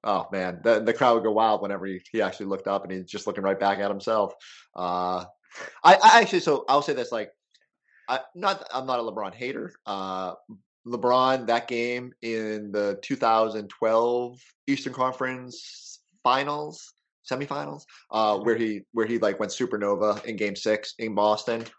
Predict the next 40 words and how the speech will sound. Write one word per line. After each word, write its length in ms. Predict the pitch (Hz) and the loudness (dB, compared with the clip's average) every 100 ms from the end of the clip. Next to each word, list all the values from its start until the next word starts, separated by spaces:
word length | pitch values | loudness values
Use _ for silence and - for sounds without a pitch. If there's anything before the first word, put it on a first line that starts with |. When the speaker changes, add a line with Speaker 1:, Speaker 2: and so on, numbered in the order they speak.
| _ - | _ -2
Speaker 1:
was 400 | 110 101 98 92 - | 2 2 2 -2 -4
the 140 | 113 | 0
most 260 | 113 107 110 | 0 0 0
amazing 300 | 104 95 92 | -2 -2 -4
game 180 | 95 | -2
I've 100 | 92 | -2
ever 160 | 95 95 | -2 -4
seen 280 | - 92 92 | -6 -4 0
by 380 | 90 90 90 - - | 0 0 -2 -6 -6
an 80 | 104 | -4
individual 420 | 98 95 98 95 | -2 -4 -2 -4
player. 340 | 95 98 101 | 0 0 2
And 100 | 101 | 2
that 100 | 101 | 2
was 120 | 107 107 | 2 0
the 40 | |
point 120 | 107 | -2
where 80 | 104 | 0
I 20 | |
was 60 | 101 | 0
like, 100 | 123 | 2
"Okay, 300 | 240 143 135 - - - - | 4 2 -2 -8 -20 -14 0
uh, 240 | 156 151 156 | 4 4 2
I'm 120 | 190 | 2
not 100 | 170 | 2
gonna 140 | 139 | 2
hate 100 | 135 | -2
him 80 | 110 | -2
that 180 | 101 - | -4 -4
much 200 | 101 - | -10 -10
because 720 | 123 117 107 107 104 104 98 | -2 0 2 2 2 -2 -4
he 160 | 131 113 | -2 0
is 180 | 104 98 | 0 0
just 360 | 110 95 - - | -2 -2 -6 0
otherworldly 800 | 113 104 101 98 98 95 95 92 | 2 2 2 0 0 -2 -6 -8
talented 720 | 104 90 90 90 92 90 82 - | -4 -4 -4 -6 -6 -6 -10 -14
and 260 | 95 92 87 | -10 -10 -6
unbelievable." 880 | 98 90 92 92 92 90 90 90 - - _ - | -8 -8 -8 -6 -8 -6 -6 -6 -10 -20 _ -4
Uh, 440 | 92 87 87 82 - - | -2 0 -2 -6 -12 -6
and 480 | 95 92 90 90 | -2 -2 -4 -6